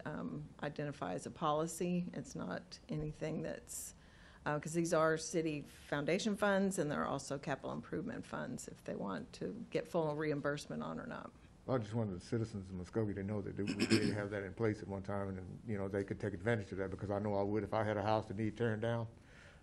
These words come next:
Speaker 2: I would rather for the city to tear it down, and then that way, you know,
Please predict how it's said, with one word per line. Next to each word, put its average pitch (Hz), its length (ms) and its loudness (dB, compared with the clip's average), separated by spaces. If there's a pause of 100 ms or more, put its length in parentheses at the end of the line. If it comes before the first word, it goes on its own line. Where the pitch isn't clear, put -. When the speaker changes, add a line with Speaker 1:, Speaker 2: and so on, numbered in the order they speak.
Speaker 2:
I 113 120 4
would 107 140 2 (100)
rather 104 220 2
for 107 120 0
the 92 80 -4
city 160 300 6
to 101 80 -4
tear 98 220 0
it 92 60 -2
down, 95 300 2 (960)
and 110 160 -2
then 113 100 2
that 104 160 0
way, 104 280 2 (680)
you 104 120 -2
know, 95 180 -4